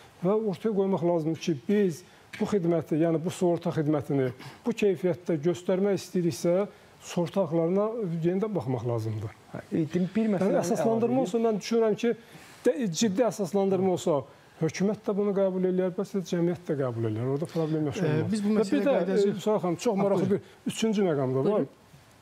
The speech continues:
Speaker 1: Bu icbari sığorta sahəsində bizim sığorta şirkətləri arasında rəqabət yoxdur. Bunu
Speaker 3: Hı.
Speaker 1: qanun qadağan eləyir. Çünki, məsələn, tutaq ki, aşağı güzəşt tətbiq eləmək,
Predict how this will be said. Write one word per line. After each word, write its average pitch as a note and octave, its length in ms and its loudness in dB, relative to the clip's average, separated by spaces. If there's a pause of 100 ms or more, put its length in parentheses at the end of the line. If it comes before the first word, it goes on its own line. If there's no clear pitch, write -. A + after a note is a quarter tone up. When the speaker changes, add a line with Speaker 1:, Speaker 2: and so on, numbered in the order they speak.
(400)
Speaker 1:
Bu A#3 120 2
icbari G3 460 0
sığorta F#3 360 -2
sahəsində C3+ 600 0 (460)
bizim G3+ 160 0
sığorta F3+ 340 -4
şirkətləri - 460 -4
arasında D#3 320 -2
rəqabət D3+ 480 -2
yoxdur. - 300 -12 (720)
Bunu G3 220 4
Speaker 3:
Hı. G3+ 60 -4
Speaker 1:
qanun F#3 280 2
qadağan F3 400 0
eləyir. A2+ 280 -2
Çünki, E3 260 -2 (220)
məsələn, D#3+ 320 0
tutaq E3 240 -4
ki, E3 140 0 (380)
aşağı F3+ 440 0 (380)
güzəşt E3 340 -2
tətbiq E3+ 420 -2
eləmək, E3 320 2